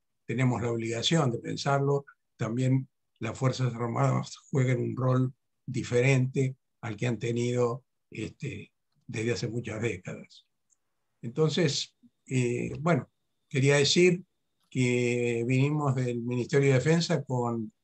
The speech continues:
la doctora Mariana Maurer, que ha tenido un trabajo muy importante en la relación con estas, eh, tareas de Campo de Mayo, y con la asesora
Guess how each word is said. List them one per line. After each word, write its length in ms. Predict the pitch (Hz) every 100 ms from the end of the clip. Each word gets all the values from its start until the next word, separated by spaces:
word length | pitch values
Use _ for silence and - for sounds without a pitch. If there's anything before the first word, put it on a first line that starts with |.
| - _ _ _
la 180 | - 123
doctora 460 | 143 113 - 139 127
Mariana 400 | 120 127 127 123
Maurer, 560 | 147 170 185 185 175
que 220 | - 117 117
ha 100 | -
tenido 640 | 113 120 117 117 113 - _ _ _ _ _
un 160 | 135 123
trabajo 720 | 120 117 120 - 120 113 - _ _ _ _ _
muy 200 | 131 127
importante 500 | 117 117 113 139 127
en 100 | 120
la 100 | 113
relación 540 | 117 110 110 139 127
con 260 | 127 117 113
estas, 600 | 107 - 117 113 - - _ _ _ _ _
eh, 100 | -
tareas 360 | - 120 127 123
de 80 | 117
Campo 280 | 123 113
de 60 | 123
Mayo, 520 | 151 170 180 190 190 _ _ _ _ _
y 160 | 139 123
con 320 | - 123 120
la 640 | 120 113 117 113 110 107 - _ _ _ _ _ -
asesora 800 | 135 - 127 156 156 151 131